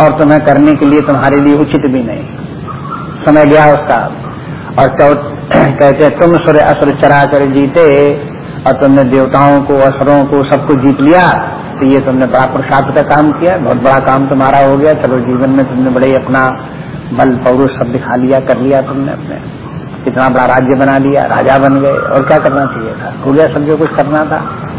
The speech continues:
कहते, "संत कहें यस नीति दशानन", कहते, "हे दशानन, संत लोग ऐसी नीति कहते हैं।" क्या संतों की नीति है? कि "चौथेपन जाइए नृप कानन", कि राजा को चौथेपन में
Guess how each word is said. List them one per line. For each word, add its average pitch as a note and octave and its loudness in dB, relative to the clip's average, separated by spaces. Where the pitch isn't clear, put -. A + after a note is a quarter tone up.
कहते, C3+ 4
"संत D#3+ 4
कहें D#3 4
यस D#3 4
नीति F#3 2
दशानन", C#3+ 4
कहते, C3+ 4
"हे C#3 2
दशानन, D3 2
संत C3+ 2
लोग C3+ 2
ऐसी C3+ 2
नीति C3+ 4
कहते C3 0
हैं।" B2+ 0
क्या C3+ 4
संतों C#3 2
की C#3+ 4
नीति D3+ 4
है? F3+ 4
कि C#3 2
"चौथेपन C#3 2
जाइए C3+ 4
नृप C3+ 2
कानन", C3+ 2
कि C#3 2
राजा C#3 4
को F#3+ 4
चौथेपन C#3 2
में F#3+ 4